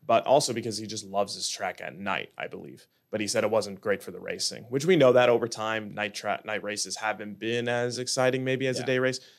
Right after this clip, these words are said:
Speaker 1: It's not as hot, so the track's not as slick. But yeah, I think, like you said, I totally agree with the day-night transition 'cause I hate when tracks have lights and they're not used. But yeah, let's, uh, let's move on from that.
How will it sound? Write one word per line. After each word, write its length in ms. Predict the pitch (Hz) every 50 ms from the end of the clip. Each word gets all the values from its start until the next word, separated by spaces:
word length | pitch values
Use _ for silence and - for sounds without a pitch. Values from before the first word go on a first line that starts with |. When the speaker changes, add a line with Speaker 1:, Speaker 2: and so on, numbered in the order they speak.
| _ _
Speaker 1:
It's 180 | - 101 98 -
not 200 | 107 107 107 107
as 100 | 101 -
hot, 260 | - 117 113 110 107 -
so 60 | 107
the 60 | 95
track's 300 | 92 - 101 95 - -
not 140 | - 95 87
as 100 | 85 -
slick. 420 | - - - 170 180 170 160 - _ _ _ _ _ _ _ _ -
But 160 | 180 202 196
yeah, 180 | 208 139 107 107
I 100 | 120 131
think, 280 | 120 170 160 131 - - _ -
like 200 | - 123 117 117
you 100 | 120 110
said, 240 | - 123 120 117 -
I 180 | 90 113 113
totally 380 | 107 104 - - 117 117 117 113
agree 160 | 110 113 123
with 140 | 123 123 -
the 40 | 117
day-night 320 | 107 123 120 113 117 113
transition 540 | 113 - - 120 117 113 113 120 113 - 113
'cause 100 | 107 101
I 60 | 101
hate 300 | 90 95 107 113 104 -
when 180 | - 107 104 98
tracks 320 | 95 - 104 101 101 -
have 140 | - 101 92
lights 320 | 95 95 98 117 123 - 107
and 100 | 95 85
they're 80 | 85
not 240 | 82 90 92 90 -
used. 400 | 82 98 110 120 151 160 - - _ _ _ _ _ _
But 140 | - - 160
yeah, 120 | 135 104 95
let's, 240 | 117 147 - -
uh, 280 | - 175 160 151 151 156
let's 180 | - 156 160 165
move 140 | 208 190 165
on 140 | 160 147 135
from 140 | - 127
that. 220 | 113 104 104 113